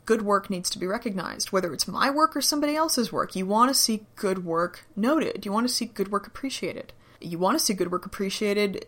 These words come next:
over shitty work. I think it's one of the reasons why a lot of us are, are offended on a really deep level when shit work makes a lot of money. It's one of the reasons why I was so resentful of Fifty Shades. Some of it was, was just that I wanted the money.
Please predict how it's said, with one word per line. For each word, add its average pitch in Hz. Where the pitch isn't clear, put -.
over 208
shitty 285
work. -
I 208
think 269
it's -
one 240
of 214
the 202
reasons 190
why 175
a -
lot 202
of 208
us -
are, -
are -
offended 208
on 180
a 190
really 185
deep 180
level 202
when 175
shit -
work 175
makes 170
a -
lot -
of 180
money. 254
It's -
one 220
of 254
the 254
reasons 233
why 214
I 214
was 220
so -
resentful 226
of -
Fifty -
Shades. -
Some 240
of 277
it 262
was, 226
was 214
just -
that 196
I 190
wanted 170
the 170
money. 147